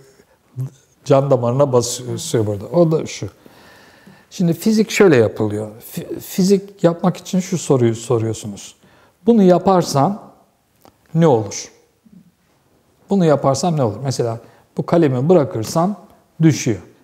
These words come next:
Ha, demek ki düşüyor. Ondan sonra uğraşın bakalım. Ne kadar zamanda düşüyor, nasıl düşüyor falan filan.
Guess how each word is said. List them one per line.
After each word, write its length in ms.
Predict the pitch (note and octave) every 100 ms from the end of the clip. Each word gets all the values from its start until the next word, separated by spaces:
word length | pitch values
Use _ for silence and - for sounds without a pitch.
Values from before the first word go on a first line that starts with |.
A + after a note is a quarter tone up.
| -
Ha, 240 | D#3+ C#3 F3
demek 240 | E3 C3+
ki 120 | E3+
düşüyor. 320 | D3+ - A#2+ F#2+ - _ _ _ -
Ondan 260 | G3+ D#3+
sonra 240 | A#2+ F#3 A3
uğraşın 420 | F#3 D#3 - A#2+
bakalım. 360 | G#2+ A#2 G#2 G2 _ _ -
Ne 100 | D#3+
kadar 240 | D3 C#3
zamanda 500 | B2+ B2 B2 A2+ A2
düşüyor, 320 | A2 G#2+ A#2 B2
nasıl 300 | A#2+ B2+ A2
düşüyor 360 | G#2+ - B2
falan 300 | A2+ B2+ D3
filan. 240 | C#3 A#2